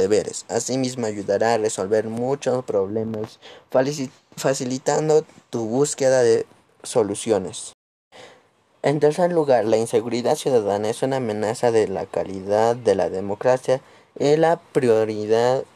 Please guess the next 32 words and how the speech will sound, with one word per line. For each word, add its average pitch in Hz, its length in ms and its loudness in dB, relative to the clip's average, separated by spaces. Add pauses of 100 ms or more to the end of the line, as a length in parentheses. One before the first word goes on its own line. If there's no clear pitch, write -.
(500)
para 113 220 2
enfrentar 110 580 0
este 123 220 0
fenó-, 117 640 -4 (160)
fenómeno 113 840 -2 (280)
debe 170 360 2
ser 143 260 2
tener 123 320 -6
una 139 180 -4
visión 117 380 -4
de 117 120 4
conjunto 120 500 -4
y 107 80 -2
a 95 60 0
largo 92 300 -4
plazo, 104 360 -4 (340)
donde 117 300 0
las 113 180 -2
causas, 123 460 0
según 95 420 -2
el 95 80 -4
factor, 117 480 0
te 120 160 -2
tienen 127 320 -4
que - 100 -4
trabajar 110 520 0 (420)
de 117 80 0
una 151 400 2
forma 135 440 2
paralela 127 760 0 (1400)
a 120 120 0
sus 143 380 0